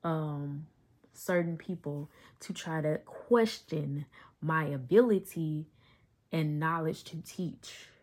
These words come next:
Um, even students, I've had parents try to challenge me, um, because I was younger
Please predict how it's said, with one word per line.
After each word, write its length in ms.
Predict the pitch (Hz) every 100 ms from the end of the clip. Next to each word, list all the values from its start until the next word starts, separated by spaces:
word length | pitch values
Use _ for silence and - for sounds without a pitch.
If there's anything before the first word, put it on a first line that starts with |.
| _ _ _ _ _ -
Um, 360 | 156 147 143 - -
even 320 | 208 220 220
students, 580 | 214 - 220 240 - -
I've 180 | 151 156
had 280 | 151 147 -
parents 720 | - 185 196 - - - - - - - _
try 340 | - 185 175 165
to 420 | - 175 156 156
challenge 640 | - - 170 180 190 -
me, 320 | 196 196 214 214 - - - - -
um, 600 | 175 160 156 151 151 151
because 300 | 165 196 170
I 100 | 156
was 240 | 156 147
younger 640 | 151 160 180 185 185 175